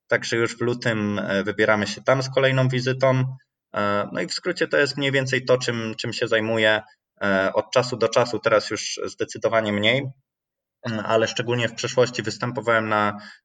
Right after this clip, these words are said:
e, uniwersytetach, żeby też trochę podzielić się wiedzą i doświadczeniem i, e, no i przede wszystkim też jest to fajna jakaś okazja połączyć się z nowymi ludźmi, nawiązać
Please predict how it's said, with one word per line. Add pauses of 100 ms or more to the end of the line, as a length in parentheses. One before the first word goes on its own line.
(120)
e,
uniwersytetach,
żeby
też
trochę
podzielić
się
wiedzą
i
doświadczeniem
i, (480)
e, (540)
no
i
przede
wszystkim
też
jest
to
fajna
jakaś (420)
okazja
połączyć
się
z
nowymi
ludźmi,
nawiązać